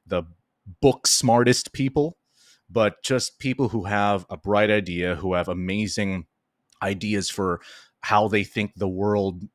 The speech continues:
should run, or even on a smaller scale, a problem that they see within their community, within their space that they want to solve. And that's not built in a classroom. So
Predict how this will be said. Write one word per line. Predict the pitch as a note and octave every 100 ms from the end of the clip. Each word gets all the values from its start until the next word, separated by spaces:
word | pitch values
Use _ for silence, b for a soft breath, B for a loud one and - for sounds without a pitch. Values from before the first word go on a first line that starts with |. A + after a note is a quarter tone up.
| _ _
should | - - G2+ E2+
run, | F2+ B2 C3 C#3 B2+
or | G#2 G2 G2 F#2+ F#2+ -
even | - A2 G#2+
on | G2+ F#2+
a |
smaller | - - A2+ A2+
scale, | A2 - A2 G#2+ G#2 B B -
a | G2
problem | - C3 B2 A#2+ G#2+ G2 F#2+ G#2+
that | G#2+ -
they | G#2
see | - G#2+
within | F#2+ F#2+ G#2
their | G#2
community, | G2+ - G2 G2 F#2+ F2 E2 b b _
within | G#2 G2+ G#2+
their | G2+
space | F#2 - F#2 F2+ F2
that | F#2+
they | - F2+
want | F2+ F2+
to | E2+
solve. | - G2 F2
And | F#2
that's | G2 A2 -
not | G#2+ F#2+ -
built | F#2 F2+
in | - F2+
a | E2
classroom. | - F#2+ A2 - E2+ D#2+ D2 B B B
So | - B2 A2+ A2